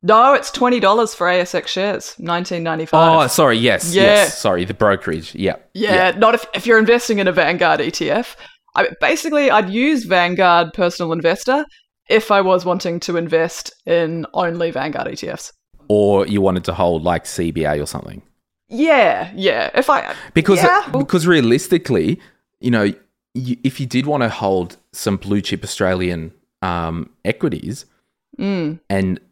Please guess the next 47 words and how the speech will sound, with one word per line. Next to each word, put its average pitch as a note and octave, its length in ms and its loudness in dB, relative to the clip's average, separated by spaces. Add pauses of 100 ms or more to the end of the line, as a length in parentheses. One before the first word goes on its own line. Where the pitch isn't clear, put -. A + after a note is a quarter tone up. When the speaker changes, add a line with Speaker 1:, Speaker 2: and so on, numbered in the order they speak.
(120)
Speaker 2:
hold G2 360 -2
Vanguard F2+ 600 -2
E F2+ 120 -4
T E2 200 -4
Fs - 380 -2
as E2+ 180 -8
well, A2 400 -2 (480)
why A2+ 260 2
Speaker 1:
Mm. F#2 120 0
Speaker 2:
wouldn't A#2+ 220 0
you G2 80 -2
use F2 220 -4
the - 80 -10
personal E2+ 440 -4
investor? E2 440 -6
Because F#2 400 -4 (220)
you G2 80 -6
don't G#2 140 0
have G2 120 -4
to F#2+ 80 -8
set F2+ 200 -2
up E2+ 100 -4
another F2+ 480 -2
account, F#2 640 -6 (380)
and F2+ 220 -4
then F2+ 260 -2 (120)
that - 300 -4
t-, - 340 -14 (120)
point - 280 -4
two - 180 -6
percent F2+ 640 -6 (520)
admin A2+ 360 -2
fee D2+ 360 -6
ongoing, F2 600 -4 (440)
that's A#2 180 -2
gonna D#3+ 200 0
Speaker 1:
Mm. E3 80 -6
Speaker 2:
cover G2+ 220 -2
all F2+ 200 0
your F2 140 -2
tax - 320 -8
reporting F2 380 -4
and F2 80 -4
all E2+ 80 -2
that - 180 -4
crap - 260 -8
anyway. - 400 -2